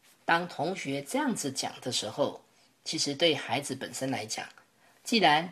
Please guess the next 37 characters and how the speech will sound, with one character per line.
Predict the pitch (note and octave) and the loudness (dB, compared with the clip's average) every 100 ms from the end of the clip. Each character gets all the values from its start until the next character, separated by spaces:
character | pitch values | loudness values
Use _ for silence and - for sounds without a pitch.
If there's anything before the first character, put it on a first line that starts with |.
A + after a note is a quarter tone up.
| - | -10
你 | - | -6
们 | B2 B2 | -2 0
认 | D#3+ D#3 | 2 0
定 | C#3 D3+ | 0 -2
我 | - - | -2 -4
自 | - F#3 | 0 0
己 | - - - - | 0 -6 -10 -10
不 | A2 | -4
会 | C#3 B2 | 0 0
说 | - A#2 | 0 0
话， | C3+ - - _ _ _ _ _ | 0 -2 -4 _ _ _ _ _
那 | C#3+ | -4
我 | G#2+ - | -4 0
干 | C#3+ D3+ | 0 0
脆 | - B2+ | -4 -6
就 | - A#2+ G2 - | -4 -4 -6 -10
不 | - A2 | -6 0
说 | - G2+ | 0 0
话 | - - - | -8 -12 -14
了。” | - _ _ _ _ _ _ _ _ _ _ _ _ _ _ _ C#3+ | -20 _ _ _ _ _ _ _ _ _ _ _ _ _ _ _ -2
有 | C3+ | 2
时 | E3 G3+ C4+ - _ _ _ _ | 6 6 4 -6 _ _ _ _
不 | - | 0
说 | G3 G3+ G3 | 2 4 6
话 | F#3+ D3 - - _ - | 6 6 0 -18 _ -6
是 | - C#3+ | -4 -4
对 | - - A#3+ | 0 4 4
自 | - - D4 | 4 0 0
己 | - - | 0 -6
的 | - | -6
一 | |
个 | - - | -6 -2
承 | - A2 | -2 0
诺 | G3 E3+ - | 0 -2 -4
跟 | - E3+ | 0 2
约 | F#3 F3+ | 2 0
定。 | F#3+ | -2